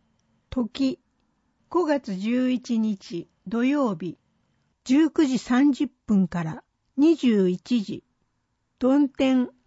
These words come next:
中止、定員三十人、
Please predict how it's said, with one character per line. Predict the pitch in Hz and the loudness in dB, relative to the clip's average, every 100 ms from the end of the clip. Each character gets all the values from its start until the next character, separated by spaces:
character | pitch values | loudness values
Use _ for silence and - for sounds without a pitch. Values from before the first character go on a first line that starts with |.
| - | -12
中 | - 247 254 | -4 0 0
止、 | - 233 233 - _ _ _ _ _ _ _ _ | -2 -6 -8 -10 _ _ _ _ _ _ _ _
定 | 277 262 285 285 | 0 2 2 2
員 | 269 269 415 _ _ _ _ | 2 0 -4 _ _ _ _
三 | _ - 269 302 320 | _ -4 0 2 2
十 | 311 311 254 | 2 2 2
人、 | 202 185 | 2 -2